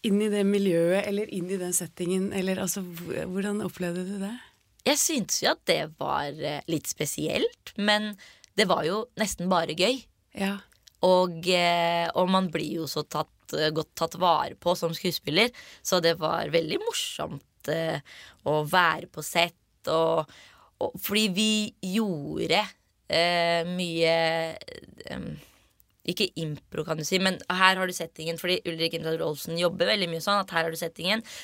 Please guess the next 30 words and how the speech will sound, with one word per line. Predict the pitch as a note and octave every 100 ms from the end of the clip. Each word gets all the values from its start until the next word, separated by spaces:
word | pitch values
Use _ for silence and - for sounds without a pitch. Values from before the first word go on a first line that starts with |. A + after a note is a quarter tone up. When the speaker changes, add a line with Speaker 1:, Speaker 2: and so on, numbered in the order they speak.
| -
Speaker 2:
her | E3
er | E3+
noen | E3
av | D#3+
replikkene, | E3+ D#3 - - F#3 A3+ - - - -
men | F3+ F3 F#3 D#3 _ -
si | - F#3+
det | E3
med | F#3 F3+
dine | F3+
egne | E3+ E3 -
ord. | - A3+ D#4 - -
Speaker 1:
Ja, | G#3
nettopp. | G3+ E3+
Speaker 2:
Vi | G3
skal | - F#3 F3
fra | - F3+ E3 E3+ _
A | C#3+ - -
til | E3
B. | - - _ _
Speaker 1:
Ja. | G#3 G3+ F#3+
Speaker 2:
Og, | F#3 F#3 F3+ D#3+
eh, | F#3 F3+ F3+
det | F3+
var | F#3
kjempegøy, | E3+ E3+ C#3+ - - C3 - - - B3 E4 -
og | G3 F#3+ F3+ F3+
det | F3+ F3+ F#3
å | F3
kunne | F3+ E3+ E3